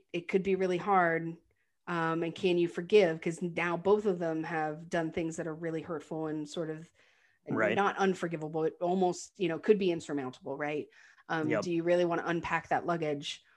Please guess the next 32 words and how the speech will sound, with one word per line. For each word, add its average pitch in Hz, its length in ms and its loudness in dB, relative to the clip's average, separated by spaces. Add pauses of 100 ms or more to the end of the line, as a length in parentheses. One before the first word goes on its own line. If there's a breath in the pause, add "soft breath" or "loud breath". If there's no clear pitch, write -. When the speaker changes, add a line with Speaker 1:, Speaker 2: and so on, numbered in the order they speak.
(160 soft breath)
Speaker 1:
And 196 300 6
it, 208 220 6 (220)
especially 208 720 8
with 185 220 2 (640)
when 190 240 4
I 190 260 6 (140)
ha-, 175 140 0 (100)
have 175 180 -4
seen 180 400 6
and 170 140 2
know 170 240 0 (300)
people 185 360 0
who 196 140 0
were 170 200 -2
married 170 440 0
for 165 140 2
a 165 60 2
very 165 200 2
long 165 160 -2
period 165 240 -2
of 165 80 -6
time 165 320 0
that 165 120 0
are 160 160 -2
no 165 140 -2
longer 165 260 -4
married 160 360 -2
or 151 160 -2
are, 147 280 0
or, 151 160 -4
you 160 180 -6
know, 143 220 0